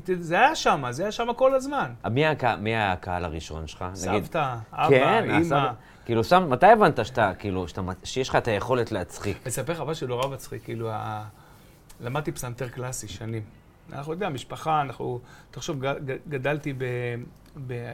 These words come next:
Speaker 1: אני קורא לזה בדלת בבאר שבע, היינו בתוך מובלעת מרוקאית גדולה,
Speaker 2: <laughs>
Speaker 1: היינו המשפחה, אולי היינו שניים, היה שלוש משפחות, אה, של אשכנזים, אתה יודע, ואנחנו, לא, למדתי פסנתר, אמא שלי הייתה לוקחת אותי מגיל שש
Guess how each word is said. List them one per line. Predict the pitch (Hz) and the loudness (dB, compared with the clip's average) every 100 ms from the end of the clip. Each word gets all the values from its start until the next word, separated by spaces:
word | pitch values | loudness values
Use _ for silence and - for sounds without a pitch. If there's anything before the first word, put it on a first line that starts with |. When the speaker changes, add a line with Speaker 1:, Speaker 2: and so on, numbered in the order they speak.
| - | -14
Speaker 1:
אני | 135 | -10
קורא | 139 | -6
לזה | 143 135 | -6 -4
בדלת | 123 143 139 120 | -2 0 -2 -4
בבאר | 120 120 110 | -4 -6 -6
שבע, | - 123 123 139 - - - - | -8 -8 -8 -12 -16 -20 -20 -10
היינו | 139 139 | -6 -4
בתוך | 123 139 151 | -6 -6 -4
מובלעת | 131 127 151 131 127 | -4 -2 -2 -2 -6
מרוקאית | 120 113 135 123 | -8 -6 -6 -6
גדולה, | 117 117 117 123 139 104 104 | -6 -4 -4 -4 -6 -8 -8
Speaker 2:
<laughs> | - - - | -12 -18 -12
Speaker 1:
היינו | 113 139 147 139 131 | -4 -2 0 0 -2
המשפחה, | 120 113 131 - 151 | -4 -8 -8 -2 0
אולי | 131 135 | 2 2
היינו | 135 131 123 | 0 -4 -8
שניים, | - 131 131 - - - 196 | -8 -8 -8 -14 -20 -20 -12
היה | 165 | -10
שלוש | - 143 170 - | -6 0 0 -2
משפחות, | 117 110 - 101 - - - - - | -12 -14 -16 -18 -20 -20 -20 -20 -10
אה, | 110 110 | -6 -4
של | 110 117 | -4 -4
אשכנזים, | 117 - 127 127 117 190 175 | -6 -4 0 0 0 -4 -6
אתה | - | -6
יודע, | 135 160 123 - - - - | 0 2 2 -4 -18 -20 -16
ואנחנו, | 117 123 120 117 135 170 175 | -6 -2 0 -2 -4 -10 -8
לא, | 165 | -8
למדתי | 135 139 180 | -10 -10 -12
פסנתר, | - 185 180 202 175 - 175 | -12 -12 -10 -12 -12 -12 -10
אמא | 175 | -10
שלי | 170 | -8
הייתה | 156 151 | -10 -10
לוקחת | 151 151 143 | -12 -14 -16
אותי | 147 - 160 | -18 -14 -12
מגיל | 160 156 147 | -8 -8 -10
שש | - 165 147 - | -8 -10 -10 -16